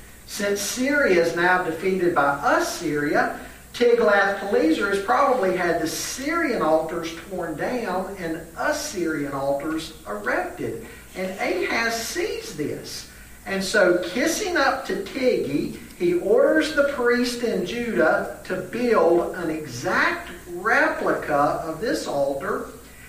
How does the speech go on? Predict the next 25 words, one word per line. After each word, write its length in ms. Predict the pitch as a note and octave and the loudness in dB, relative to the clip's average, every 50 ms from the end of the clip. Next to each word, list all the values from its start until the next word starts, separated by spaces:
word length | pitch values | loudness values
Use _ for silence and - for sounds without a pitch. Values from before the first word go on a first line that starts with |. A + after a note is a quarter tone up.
| - - | -10 -4
He 140 | G#3+ G#3+ G3+ | -2 -2 0
takes 400 | G#3+ A3 G3+ F#3 F#3 F3+ - F#3 | 2 4 4 4 4 2 2 2
all 400 | F3 F3+ G3+ B3 D4 D#4+ E4+ F4 | 4 4 6 6 6 6 4 4
the 80 | F4 | 2
sacred 720 | - - - C#4 C4+ C#4 C#4 C4+ C4+ B3 A3 A3 A3+ - | 0 0 2 4 4 4 4 4 2 2 2 2 0 0
things 840 | B3 B3+ C4 B3+ A3 F#3+ F3 E3+ F3 G3 G#3+ A3+ A3 - - - - - - F#3+ - G#3 | 0 0 2 2 2 2 0 0 0 -2 -4 -4 -6 -6 -8 -10 -12 -14 -16 -14 -10 -6
in 160 | G3+ F#3+ F#3+ | -2 -2 -2
the 100 | F3 F3+ | -2 -2
temple 460 | F3+ - B3 B3+ C4 C4 B3+ B3 A3+ | 0 2 4 4 4 2 2 0 2
at 180 | A3 A3+ - - | 2 0 0 -2
Jerusalem. 840 | G3 F3+ F#3 A3+ B3 C#4 C#4+ C4 - F#3 F#3 F3+ F3+ - - - - - - - | -6 -4 0 2 2 2 2 0 -2 -2 -2 -2 -2 -2 -4 -8 -12 -14 -12 -6
He 200 | - F#3+ F#3 F3 | -4 -2 -2 -2
changes 680 | - - - - C#4+ D#4 F4+ G#4 - - F#4+ C#4+ - A3+ | -2 -2 0 0 0 0 0 -2 -2 0 0 0 2 2
all 260 | G#3 G#3 G#3+ G#3+ G#3 | 2 4 4 4 4
of 80 | - | 4
those 240 | F#3 F#3+ F3+ F3+ - | 4 4 4 4 0
sacred 520 | - - A#3 A#3+ A#3+ A3+ A#3 A3+ G3+ G3+ G#3 | -2 0 0 0 0 0 -2 -4 -4 -2 0
things 340 | B3 B3+ C#4 C#4+ C4+ - | 0 0 0 0 -2 -2
around. 540 | G#3+ G3 F3 E3+ F3+ F#3 F#3 G#3 A3+ B3 A#3+ | -4 -4 -2 -2 -2 -2 -2 -2 -2 -2 -2
He 100 | G3 F#3 | -2 -2
moves 540 | F3 E3+ F#3 G#3+ B3+ D4+ E4 F4 E4+ D4 G#3+ | -2 0 0 0 0 0 0 0 -2 -2 -2
them 280 | G#3+ G#3 G#3 G3+ G3 F#3+ | -2 -2 0 0 -2 -2
to 100 | F3 E3+ | -2 -4
secondary 960 | - - - - D4+ E4 F#4 F4+ - C#4 A3+ G#3+ A3 G#3 G3 F#3 F3 F3 E3+ | -4 -4 -4 0 2 2 2 2 0 -4 -2 0 0 2 2 2 0 0 -2
places, 920 | - - D4 D#4+ D#4+ D#4 F4+ - - F3+ E3+ - - B3 A#3+ - - - | -2 0 2 2 2 2 0 -2 -2 -2 -2 -2 -2 -2 -4 -8 -10 -14